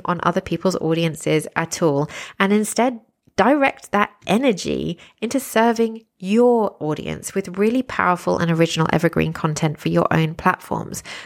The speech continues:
Love on those people who have already said yes to being in your audience and serve them so well that they become advocates for what you do and share how much they love you with other like-minded people. And you can ask them to do this and remind them to do this as well.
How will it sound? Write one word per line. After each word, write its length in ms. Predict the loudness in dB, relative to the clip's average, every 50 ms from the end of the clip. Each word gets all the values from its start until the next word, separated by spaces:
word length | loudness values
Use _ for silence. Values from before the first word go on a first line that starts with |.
| -8 -2
Love 420 | 0 2 4 4 4 4 2 2 0
on 140 | 0 0 2
those 160 | 0 0 0
people 340 | -2 -2 -2 -2 -2 -2 -4
who 140 | 0 0 0
have 140 | 0 0 0
already 340 | 0 0 2 2 2 0 0
said 240 | 0 -2 -4 -2
yes 420 | -2 0 2 2 2 2 0 -4 -6
to 140 | -6 -4 -2
being 200 | 0 0 0 0
in 120 | -2 -2
your 180 | -2 -2 0 0
audience 400 | 0 0 0 -2 -4 -6 -4 -4
and 160 | -4 -4 -4
serve 480 | -6 -6 -2 0 0 2 2 0 0 -2 0
them 340 | 0 0 0 -2 -4 -8 -10 -12 -14 -16 -16 -14 -10
so 400 | -8 -4 0 2 2 4 4 4
well 380 | 4 4 4 2 2 0 -2
that 200 | -2 -2 -2 0
they 160 | 2 2 2 2
become 360 | 2 0 -2 -2 -4 -4 -4 -2
advocates 540 | -2 -2 -2 -2 -6 -4 -4 -4 -4 -2
for 100 | 0 0
what 120 | 0 0 0
you 120 | -2 -4
do 360 | -2 0 2 2 2 0 -2 -4 -8 -12 -14 -14 -10 -6
and 120 | -4 -2
share 440 | -2 -2 0 2 4 4 6 4 4
how 180 | 2 2 0 0
much 160 | 0 0 0
they 140 | 0 2 2
love 200 | 2 2 2 2
you 120 | 0 2
with 240 | 2 2 0 0 -2
other 260 | -2 0 2 4 4
like-minded 640 | 4 4 2 0 0 -2 -2 -2 0 0 0 -2 -2
people. 360 | -2 -4 -4 0 0 2 2
And 160 | 2 2 0 -2
you 80 | 0
can 180 | 0 0 0 2
ask 280 | 2 2 2 2 0 -2
them 100 | -4 -4
to 100 | -4 -2
do 140 | -2 -2 0
this 220 | 0 -2 -4 -4
and 100 | -4 -2
remind 380 | -2 0 0 0 0 0 0 -2
them 100 | -4 -6
to 140 | -4 -4
do 120 | -2 -2 -2
this 160 | -2 -2 -2
as 120 | -2 0
well. 320 | 2 2 2 2 0 -4